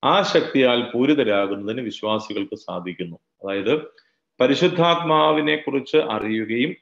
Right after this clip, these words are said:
അത് പ്രാപിക്കുകയും അതിന്റെ ഫലം പുറപ്പെടുവിക്കുകയും ചെയ്യുന്നവർക്ക് ക്രിസ്തുവിന്റെ സ്നേഹത്തിൽ വസിക്കുവാനായിട്ട് സാധിക്കും എന്നുള്ള ഒരു താത്വികമായ ചിന്തയാണ് പൗലോസ് ലീഹ തന്റെ ലേഖനങ്ങളിലൂടെ വ്യക്തമാക്കുന്നത്. അതിൽ ഏറ്റവും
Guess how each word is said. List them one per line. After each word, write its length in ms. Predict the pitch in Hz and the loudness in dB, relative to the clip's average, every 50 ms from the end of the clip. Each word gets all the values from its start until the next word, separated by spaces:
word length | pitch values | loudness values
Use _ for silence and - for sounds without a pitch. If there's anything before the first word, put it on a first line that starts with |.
| _ - | _ -10
അത് 120 | 104 117 | -10 -10
പ്രാപിക്കുകയും 920 | 117 - 104 101 104 110 113 123 123 120 - 113 110 113 117 143 190 247 - _ _ _ _ _ _ 110 | -8 -6 -4 -2 -2 -2 -2 -2 -6 -6 -8 -6 -4 -2 -2 -4 -6 -8 -14 _ _ _ _ _ _ -4
അതിന്റെ 260 | 107 120 131 143 143 | -2 0 0 0 0
ഫലം 600 | 139 - - 117 117 123 135 160 180 180 - - - | 0 0 0 0 2 4 2 2 0 -2 -6 -6 -4
പുറപ്പെടുവിക്കുകയും 920 | 123 123 135 135 - - 170 151 143 139 135 127 - - 120 113 113 101 | 0 0 0 -2 0 0 2 2 2 2 2 0 -2 -4 -4 -4 -4 -8
ചെയ്യുന്നവർക്ക് 760 | - - 95 98 107 107 110 101 95 92 87 - - 151 - - - _ _ _ _ _ _ _ _ _ _ | -8 -6 -6 -6 -4 -6 -6 -6 -6 -6 -8 -4 -4 -4 -4 -4 -10 _ _ _ _ _ _ _ _ _ _
ക്രിസ്തുവിന്റെ 680 | - 123 - - - - - - 165 170 165 156 156 156 | -6 -6 -6 -6 -14 -4 -2 2 2 4 4 4 4 2
സ്നേഹത്തിൽ 680 | 156 - - 113 110 117 120 127 127 123 - 131 131 123 | 2 0 -4 -2 -2 -2 0 0 -2 -2 -2 -4 -2 -2
വസിക്കുവാനായിട്ട് 1040 | 110 104 101 - - 123 120 - 139 135 123 117 107 101 101 98 98 95 90 - 82 | -2 -4 -4 -6 -8 -10 -8 -4 -2 0 0 0 0 0 -4 -6 -6 -6 -8 -10 -12
സാധിക്കും 680 | - - - 90 90 92 92 95 95 - - 80 - - - | -12 -8 -8 -6 -6 -6 -6 -6 -8 -6 -8 -10 -10 -10 -14
എന്നുള്ള 360 | 98 101 104 110 107 107 101 | -16 -12 -10 -6 -4 -4 -4
ഒരു 80 | 101 101 | -4 -4
താത്വികമായ 720 | - - 98 101 101 - - 117 110 110 110 107 101 98 | -6 -4 -4 -4 -6 -6 -6 -4 -2 -2 -2 0 -2 -4
ചിന്തയാണ് 600 | 92 - - 90 92 101 104 92 90 92 104 143 - _ _ _ _ _ _ _ _ _ | -4 -6 -8 -8 -6 -6 -6 -6 -6 -8 -10 -12 -14 _ _ _ _ _ _ _ _ _
പൗലോസ് 460 | - 131 143 147 160 160 160 156 - | 4 6 6 8 8 6 6 4 2
ലീഹ 280 | 117 113 107 113 123 135 | 2 2 4 4 2 2
തന്റെ 260 | 131 - 104 107 107 | 0 -2 -4 -4 -4
ലേഖനങ്ങളിലൂടെ 840 | 104 98 98 101 107 107 117 123 117 104 98 95 92 92 90 92 107 | -2 -2 -2 -2 -2 -4 -4 -8 -8 -8 -8 -8 -6 -6 -6 -6 -6
വ്യക്തമാക്കുന്നത്. 760 | 101 98 92 - _ 117 110 101 95 - - 101 113 113 107 | -6 -6 -8 -6 _ -4 -4 -2 -4 -6 -6 -10 -8 -6 -4
അതിൽ 140 | 101 98 95 | -4 -2 -2
ഏറ്റവും 520 | 98 101 - - - 131 139 160 156 - | -4 -4 -6 -4 -2 0 0 0 -2 -4